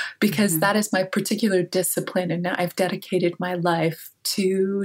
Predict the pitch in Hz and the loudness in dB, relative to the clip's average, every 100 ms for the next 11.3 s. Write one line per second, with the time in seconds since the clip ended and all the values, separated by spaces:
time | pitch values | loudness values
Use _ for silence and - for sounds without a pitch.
0 | 196 - 233 - 185 180 175 175 170 - | -2 0 2 2 0 2 4 4 2 -4
1 | - - 196 190 190 208 196 - 175 - | -12 -4 -2 0 0 0 0 0 -2 0
2 | 180 180 170 - 190 190 185 180 170 - | 0 -2 -4 0 2 4 4 2 0 0
3 | - - - 175 170 156 - 170 185 185 | -6 -4 -2 2 2 0 0 2 2 0
4 | 180 - 165 160 170 156 - - 165 156 | -2 -2 -2 0 0 0 -2 0 0 2
5 | 170 165 160 147 156 147 _ - 175 165 | 0 0 0 0 0 -4 _ -4 0 0
6 | 160 143 156 - - - - - - - | 0 -2 -8 -10 -6 -6 -6 -8 -8 -10
7 | - 170 156 165 208 247 247 175 180 190 | -2 2 4 4 4 4 4 0 -2 -2
8 | 175 170 165 165 160 156 - 208 175 170 | 0 2 0 0 0 -2 -4 -4 -4 -2
9 | 170 165 - 226 208 151 143 151 - - | -2 -4 -4 -2 -2 -2 0 -2 -4 -14
10 | - - 175 160 165 170 190 208 214 208 | -14 -4 -2 0 0 0 2 2 2 2
11 | 180 170 | 4 4